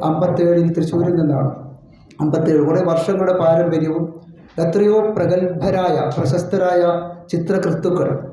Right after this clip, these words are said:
ശില്പകാരന്മാരൊക്കെ തന്നെ ഇതിൻ്റെ പിറവിയിൽ കൂടുതൽ പിന്നെ എന്താണ് ബ-, ബന്ധപ്പെട്ടവരാണ്. അതുകൊണ്ട് തന്നെ അങ്ങനെയുള്ള മഹത്തായ പാരമ്പര്യം സൂക്ഷിക്കുന്ന ഒരു ചിത്രകലാ പരിഷത്ത് എന്ന നിലയിൽ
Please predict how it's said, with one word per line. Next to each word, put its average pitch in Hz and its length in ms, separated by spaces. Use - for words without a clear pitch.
ശില്പകാരന്മാരൊക്കെ 175 1400
തന്നെ 160 280
ഇതിൻ്റെ 160 340
പിറവിയിൽ 180 520
കൂടുതൽ 165 380
പിന്നെ 156 320
എന്താണ് 156 380
ബ-, 160 180
ബന്ധപ്പെട്ടവരാണ്. 151 760
അതുകൊണ്ട് 175 340
തന്നെ 170 260
അങ്ങനെയുള്ള 196 480
മഹത്തായ 180 580
പാരമ്പര്യം 180 680
സൂക്ഷിക്കുന്ന 170 580
ഒരു 160 180
ചിത്രകലാ 175 520
പരിഷത്ത് 170 520
എന്ന 160 120
നിലയിൽ 156 300